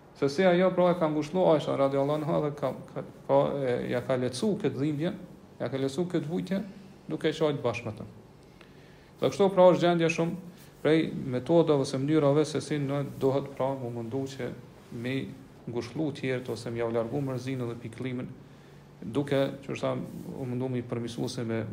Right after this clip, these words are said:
me mbylla thyrën shpirtërore në cilën e kam përjetuar ata.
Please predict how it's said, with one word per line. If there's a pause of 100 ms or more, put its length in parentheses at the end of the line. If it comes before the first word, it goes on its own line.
(140)
me
mbylla
thyrën (180)
shpirtërore
në
cilën
e
kam
përjetuar
ata.